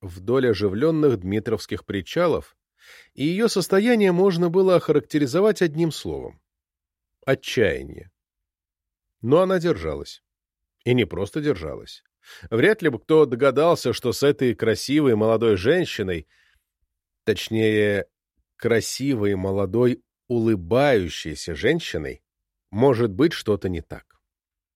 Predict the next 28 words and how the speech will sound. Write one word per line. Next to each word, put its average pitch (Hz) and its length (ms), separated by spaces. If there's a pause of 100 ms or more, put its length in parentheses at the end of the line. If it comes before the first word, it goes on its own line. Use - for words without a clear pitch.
(560)
«Не 156 180
верю, 226 300
у 160 80
тебя 202 260
не 196 100
Раджа, 185 560 (120)
что-то 180 320
другое!» 196 600 (1000)
Хотя 139 400
слухи 190 340
теперь 165 380
ползли 156 440
за 151 200
ней 156 180
по 131 140
пятам. 107 600 (920)
Рассказы 202 540
сплетни — 220 460
лучшее 180 360
развлечение 113 720
для 98 300
дмитровских 95 600
обывателей. 85 720 (1000)
Ей 233 240
было 156 240
плевать 104 420
на - 100
сплетни. - 540